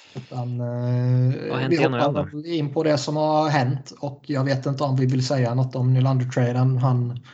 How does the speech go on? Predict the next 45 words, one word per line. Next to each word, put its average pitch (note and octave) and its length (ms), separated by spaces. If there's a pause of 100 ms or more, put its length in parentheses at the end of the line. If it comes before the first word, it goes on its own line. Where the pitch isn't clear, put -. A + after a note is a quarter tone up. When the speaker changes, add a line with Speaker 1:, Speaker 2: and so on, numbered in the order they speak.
(680)
Speaker 1:
han D3+ 180
drog D#3 240
ju D3+ 100
lite D3+ 260
där C3+ 300
och C#3 80
det C3+ 120
räcker C3+ 260
kanske. B2+ 300 (800)
Speaker 2:
Ja, E3+ 400 (260)
eh, B2 560
det A#2+ 440 (1300)
fascinerar C#3 400
mig C#3 100
att A#2 120
ha B2+ 140
utbytet, A2+ 760
eh, A2 640
att A#2+ 80
det C#3 60
krävdes D3+ 280
så C#3+ 160
lite C#3+ 360
för D3 80
att B2+ 60
få B2 60
loss B2+ 280
någon. F2 140
Visserligen B2 420
har C3 100
han C3+ 80
inte, A#2+ 420
du A2+ 60
vet, A#2 120
han A2+ 100
spelade G#2+ 320
inte G#2 140
hela F#2+ 120
förra G2 220
säsongen G2 380
och G#2 80
så - 120
vidare, - 280
men, G#1+ 300
eh, A1 200